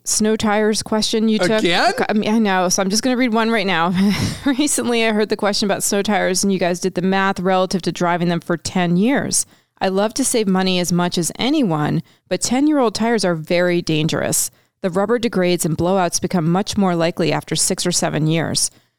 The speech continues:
Speaker 1: Personally, I replace them after six, no matter how much tread is left. There's a four-digit code on the sidewall of every t-, tire, which depicts the month and year it was made. P S,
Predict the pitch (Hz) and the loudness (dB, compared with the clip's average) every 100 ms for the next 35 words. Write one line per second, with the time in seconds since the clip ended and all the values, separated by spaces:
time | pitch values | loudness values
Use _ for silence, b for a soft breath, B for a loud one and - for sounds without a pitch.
0 | b - 233 - 269 254 247 - 170 - | b -4 -2 0 0 0 0 0 -2 0
1 | 190 - 165 - 165 - 202 - 196 170 | -2 0 -2 -2 0 0 -2 -2 0 0
2 | 156 151 202 190 180 - - 170 156 - | 0 -2 -2 0 -2 -4 -4 -2 -2 -2
3 | 147 - - - b b - 180 175 - | -2 -4 -8 -18 b b -4 -2 -2 -2
4 | 208 226 226 240 220 190 196 202 - 170 | 0 0 -2 -2 0 0 0 0 0 -2
5 | 156 156 - 170 185 185 196 - - 190 | 0 -2 -2 -2 -2 -2 -4 -4 -4 -2
6 | 180 151 160 b b - 175 - - 196 | 0 -2 -4 b b -8 -6 -4 -4 -4
7 | - 185 180 180 185 170 160 - 160 165 | -2 -2 0 2 2 2 2 -2 -2 0
8 | 147 92 - _ _ _ _ - 240 170 | 0 -4 -8 _ _ _ _ 0 2 2
9 | 170 - | 0 -4